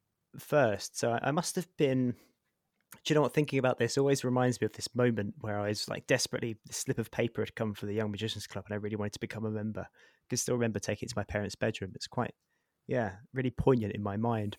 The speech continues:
But I joined the Magic Circle and, uh, the Young Magicians Club, sorry, and that was kind of my start of awareness about the club. I think one of my, I think it might be my dad might have Googled them, or I don't know what, I don't know if Google was a thing back then.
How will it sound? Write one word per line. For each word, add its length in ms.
But 140
I 100
joined 220
the 40
Magic 240
Circle 540
and, 600
uh, 80
the 120
Young 100
Magicians 320
Club, 200
sorry, 280
and 580
that 180
was 120
kind 160
of 100
my 100
start 720
of 100
awareness 640
about 260
the 80
club. 260
I 40
think 220
one 80
of 60
my, 120
I 40
think 140
it 20
might 120
be 80
my 160
dad 420
might 160
have 220
Googled 400
them, 180
or 200
I 100
don't 140
know 60
what, 180
I 120
don't 100
know 40
if 120
Google 260
was 120
a 40
thing 240
back 220
then. 260